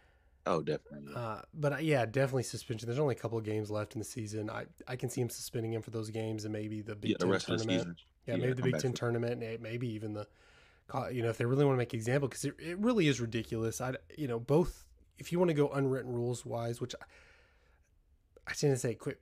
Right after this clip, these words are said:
Speaker 2: quit being petty. But,
Speaker 1: <laughs>
Speaker 2: you know,
Speaker 1: Yeah.
Speaker 2: you have your, y-, but, but both coaches were guilty of this because he was,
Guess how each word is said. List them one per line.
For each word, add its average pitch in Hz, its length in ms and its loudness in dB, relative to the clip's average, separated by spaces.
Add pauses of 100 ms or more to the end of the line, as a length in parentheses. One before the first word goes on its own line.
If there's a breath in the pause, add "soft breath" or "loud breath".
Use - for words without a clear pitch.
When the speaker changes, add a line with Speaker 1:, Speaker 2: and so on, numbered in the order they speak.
(120)
Speaker 2:
quit 131 180 -4
being 123 180 0
petty. 110 420 -4 (800 soft breath)
But, 117 280 2 (140)
Speaker 1:
<laughs> - 340 -4
Speaker 2:
you 139 100 2
know, 120 160 4
Speaker 1:
Yeah. 139 140 0
Speaker 2:
you 156 180 4
have 139 220 6
your, 131 140 4
y-, 139 400 -8
but, 151 200 -2
but 139 140 4
both 196 200 8
coaches 156 360 4
were 120 80 0
guilty 131 340 0
of 113 80 -2
this 110 240 -4
because 120 380 -4
he 175 140 -4
was, 175 320 -2